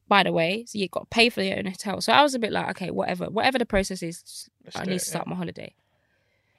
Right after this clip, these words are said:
Speaker 1: They said, "You got to wait sixteen hours for your result."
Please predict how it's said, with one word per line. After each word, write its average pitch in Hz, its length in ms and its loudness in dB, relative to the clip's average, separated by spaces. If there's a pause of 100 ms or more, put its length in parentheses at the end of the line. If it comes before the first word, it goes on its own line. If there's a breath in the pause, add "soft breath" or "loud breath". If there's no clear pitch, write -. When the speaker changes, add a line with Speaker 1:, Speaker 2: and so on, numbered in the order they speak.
Speaker 1:
They 294 180 8
said, 196 480 4 (380)
"You 196 80 0
got 190 100 2
to 160 60 4
wait 196 240 2
sixteen - 420 0
hours 190 240 0
for 190 120 -8
your 180 140 -2
result." 175 440 -4